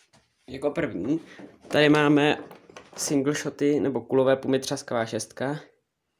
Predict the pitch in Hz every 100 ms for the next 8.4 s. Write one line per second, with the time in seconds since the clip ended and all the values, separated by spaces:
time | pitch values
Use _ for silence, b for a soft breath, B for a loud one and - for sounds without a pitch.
0 | b b b b _ 131 139 147 143 139
1 | 135 127 131 143 - - 120 - 135 160
2 | 170 B B B B - _ _ - 139
3 | 147 156 151 135 - 127 120 131 127 131
4 | 143 165 B B B 117 131 143 139 135
5 | 135 127 123 113 107 - - 123 b b
6 | b b - 110 113 120 123 - 120 120
7 | 104 113 139 - - - B B B _
8 | - 139 131 127